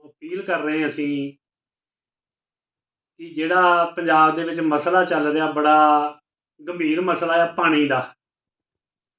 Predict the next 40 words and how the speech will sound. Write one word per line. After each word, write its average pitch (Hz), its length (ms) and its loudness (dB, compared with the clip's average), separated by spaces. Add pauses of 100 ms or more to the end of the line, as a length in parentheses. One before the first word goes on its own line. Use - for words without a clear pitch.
(100)
ਸਾਰੇ 190 280 -6
ਪੰਜਾਬ 170 440 0
ਦੇ 170 120 -4
ਵਿੱਚ 170 200 -6
ਹੀ 180 100 2
ਆ, 165 180 2
ਵੈਸੇ 151 240 -4
ਤਾਂ 165 120 -4
ਪੂਰੀ 160 260 -6
ਦੁਨੀਆ 147 340 0
ਤੇ 185 200 0
ਆ, 131 160 -2 (420)
ਪਰ 165 180 -14
ਖਾਸ 160 260 -6
ਕਰਕੇ 175 280 -6
ਪੰਜਾਬ 156 440 0
ਦੇ 160 80 -4
ਵਿੱਚ 160 160 -4
ਜ਼ਿਆਦਾ 147 380 -2
ਇਹਦੇ 180 200 -2
ਪਾਣੀ 175 380 0
ਨੂੰ 185 320 0
ਜ਼ਿਆਦਾ 160 320 2
ਗੰਧਲਾ 226 440 0
ਕੀਤਾ 180 320 -2
ਜਾ 147 180 2
ਰਿਹਾ, 147 360 0 (380)
ਨਾਲੇ 165 220 -4
ਇਹਨੂੰ 190 160 -4
ਖਤਮ 208 280 -2
ਕੀਤਾ 180 280 -2
ਜਾ 143 180 0
ਰਿਹਾ। 123 240 -10 (840)
ਸਰਕਾਰਾਂ 175 520 0
ਦੀਆਂ 196 180 2
ਨੀਤੀਆਂ 185 380 2
ਜਿਹੜੀਆਂ 196 280 0
ਨੇ, 214 80 0
ਮਾੜੀਆਂ 147 460 2
ਨੇ। 117 140 -12